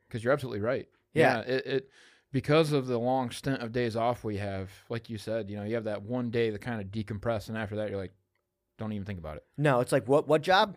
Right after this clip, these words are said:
Speaker 2: Do I have a job? I should probably call and check in,
Speaker 1: And
Speaker 2: make
Speaker 1: I
Speaker 2: sure."
Speaker 1: think that is one quality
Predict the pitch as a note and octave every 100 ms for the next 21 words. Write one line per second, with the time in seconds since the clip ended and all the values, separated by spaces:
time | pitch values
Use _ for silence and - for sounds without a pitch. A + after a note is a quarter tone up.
0 | _ B2 C3+ C3+ F#3+ A#3 C4+ C4+ C4 -
1 | - D3 - A#3+ G3+ F#3+ - A3 F3+ C#3+
2 | G3 A3 G3+ A#2 G#2 D#3+ E3+ G3 C#4 B3
3 | F#3+ F#3 E3+ C3 C#3 G3+ G#3 - F#3 D#3+
4 | D#3 C#3+ C#3